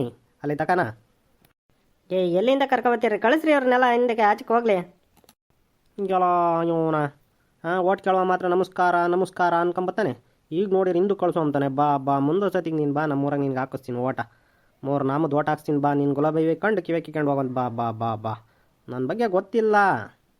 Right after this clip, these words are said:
Speaker 2: ಈಗಳಮ್ಮಿ ಅಲ್ಲೋಗ್ ಸ್ಟೇಜ್ ಮೇಲೆ ಬೇರೆ ಏನೋ ಡ್ರಾಮಾ ಮಾಡ್ತಾವನೆ. ಹಾ? ಎಲ್ಲ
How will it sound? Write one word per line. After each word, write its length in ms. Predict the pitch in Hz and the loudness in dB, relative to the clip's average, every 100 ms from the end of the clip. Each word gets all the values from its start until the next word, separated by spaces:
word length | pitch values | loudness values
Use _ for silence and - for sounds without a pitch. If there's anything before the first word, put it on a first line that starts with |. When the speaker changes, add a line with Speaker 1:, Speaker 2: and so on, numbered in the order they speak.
| _ _ _ _ _ _ _ _ _ _ - | _ _ _ _ _ _ _ _ _ _ -12
Speaker 2:
ಈಗಳಮ್ಮಿ 480 | 170 170 175 180 180 170 | -4 0 2 0 0 0
ಅಲ್ಲೋಗ್ 420 | 190 269 277 277 | 0 0 2 0
ಸ್ಟೇಜ್ 320 | 262 - 247 262 | 0 0 0 0
ಮೇಲೆ 220 | 262 247 | 0 0
ಬೇರೆ 240 | 247 247 247 247 | 0 0 2 2
ಏನೋ 160 | 247 | 0
ಡ್ರಾಮಾ 320 | 220 220 240 | 0 0 0
ಮಾಡ್ತಾವನೆ. 580 | 240 233 226 226 226 240 226 220 214 208 _ _ _ _ _ - | 0 0 -2 -2 0 0 0 -2 -4 -6 _ _ _ _ _ -6
ಹಾ? 160 | 208 233 233 220 - _ _ _ _ _ _ _ _ _ _ _ _ _ _ _ _ _ _ _ _ | -2 0 -2 -8 -18 _ _ _ _ _ _ _ _ _ _ _ _ _ _ _ _ _ _ _ _
ಎಲ್ಲ 180 | 202 170 | -10 -10